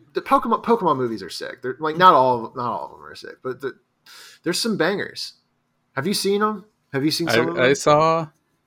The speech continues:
Speaker 2: uh, I saw Detective Pikachu recently,
Speaker 1: That doesn't count.
Speaker 2: and I
Speaker 1: Oh, it was
Speaker 2: saw,
Speaker 1: still pretty
Speaker 2: um,
Speaker 1: fun.
Speaker 2: I saw Mewtwo Strikes Back, and wasn't there? I, I keep being told that Po-,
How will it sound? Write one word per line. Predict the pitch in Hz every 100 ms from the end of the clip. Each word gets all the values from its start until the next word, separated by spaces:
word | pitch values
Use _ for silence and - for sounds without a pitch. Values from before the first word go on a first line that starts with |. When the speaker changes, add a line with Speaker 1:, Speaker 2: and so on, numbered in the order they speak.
| -
Speaker 2:
uh, | 107 104 101
I | -
saw | 110 143
Detective | 147 139 123 113 123 -
Pikachu | 107 - - 110 110 120 - _ _ _
recently, | 107 104 - 113 120 135 151 _ _ _ _ _ _ _ -
Speaker 1:
That | -
doesn't | - - -
count. | 107
Speaker 2:
and | 101 98 98 98 -
I | 107
Speaker 1:
Oh, | 104 104
it | 101
was | 98
Speaker 2:
saw, | 110
Speaker 1:
still | 107
pretty | 147
Speaker 2:
um, | 107 104 101 98
Speaker 1:
fun. | - _ -
Speaker 2:
I | 113
saw | -
Mewtwo | 156 123 123 135
Strikes | 123 127 120 -
Back, | 104 98 120 - - _ _ _ _ _ _ _ _ -
and | 135 135 139
wasn't | 151 208 277
there? | 320 285 -
I, | - 233 131 _ _ _
I | 143
keep | 147 - 262 _ _ _ _
being | 110 135 135
told | - 113 107 101
that | 104 -
Po-, | 110 113